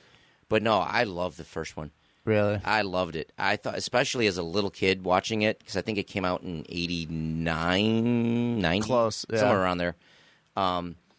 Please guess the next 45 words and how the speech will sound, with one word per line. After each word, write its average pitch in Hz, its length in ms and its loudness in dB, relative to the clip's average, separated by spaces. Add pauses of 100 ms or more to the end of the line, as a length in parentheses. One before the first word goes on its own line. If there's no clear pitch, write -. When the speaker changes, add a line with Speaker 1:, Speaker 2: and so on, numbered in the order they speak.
(240)
Speaker 1:
and 131 100 4
in 117 60 -2
fact, 143 360 0 (280)
I 107 80 2
don't 127 120 4
know 127 100 4
if 123 100 -2
you've, 120 280 -4
if 107 160 -6
you've 104 100 -2
seen 120 220 -2
the 101 80 0
Netflix 101 520 0
where 92 120 0
they 98 140 2
do 98 180 -4
the 85 100 -6
behind 98 480 -2
the 92 40 -2
scenes 98 460 -4
or 92 140 0
the, 87 180 -6
the 104 120 -4
movies 113 380 4
that 104 140 2
made 104 200 4
us. 117 260 2 (260)
Speaker 2:
Yeah, 123 200 0
yeah. 120 360 4
Speaker 1:
They 117 200 4
do 113 180 4
a 98 60 2
great 98 480 0
one 104 220 2
of, 87 280 -2 (160)
of, 87 480 2
um, 80 560 2 (440)
Home 120 200 4
Alone 95 380 4 (260)
where 101 140 2
they 98 100 4
talk 101 320 2
about, 98 300 4
like, 90 320 0 (720)
uh, 95 280 4